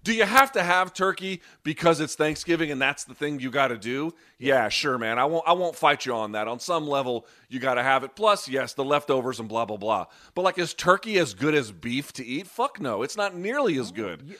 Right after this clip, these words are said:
Speaker 2: you know
Speaker 1: Or
Speaker 2: what we
Speaker 1: e-
Speaker 2: should start, we should change in this country? Make spiral ham the centerpiece of the Thanksgiving meal. I usually have that on Christmas or on Easter, but spiral ham's
Speaker 1: Well,
Speaker 2: badass, Luke.
Speaker 1: Well, and for,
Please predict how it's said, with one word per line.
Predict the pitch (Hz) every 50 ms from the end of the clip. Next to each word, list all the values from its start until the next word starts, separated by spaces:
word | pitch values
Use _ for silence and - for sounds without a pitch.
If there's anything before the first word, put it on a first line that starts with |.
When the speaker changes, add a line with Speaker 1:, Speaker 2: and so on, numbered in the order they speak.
| -
Speaker 2:
you | - - -
know | - -
Speaker 1:
Or | - 143 -
Speaker 2:
what | - 277
we | 302 311
Speaker 1:
e- |
Speaker 2:
should | - 330 285 208
start, | - - 269 277 294 269
we | 262 277
should | - 294 208 -
change | - 233 240 269 294 247
in | 254 247
this | 247 -
country? | - 269 269 240 294 285 - - _ _
Make | 190 294 311 -
spiral | - - - - 240 269 302 311 285 269 247 202
ham | 196 247 285 311 285 226
the | 170 156
centerpiece | - 202 185 170 156 - - 165 143 - -
of | 147 135 127 127
the | 143 139 131 113 - _ _ _ _
Thanksgiving | 180 170 147 - - 190 165 151 156 151
meal. | 143 139 131
I | 131
usually | 165 208 190 - 175 185
have | 190 180
that | 180 175 160
on | 147
Christmas | - 190 214 214 - - 302 302 - -
or | 208 - 160 160 156
on | 147 143
Easter, | 156 202 233 - - 311 269
but | 180 160 -
spiral | - - - 254 349 415 359 220
ham's | 185 277 330 254 202
Speaker 1:
Well, | - 156 180 - - 339
Speaker 2:
badass, | 302 220 151 127 - -
Luke. | 151 131 110 - _ _ _ _ _ _ _ _ _ _ _ _ _ -
Speaker 1:
Well, | 127 156 147 131 131 156
and | 151 147 151
for, | 170 147 - - 151 147 143 143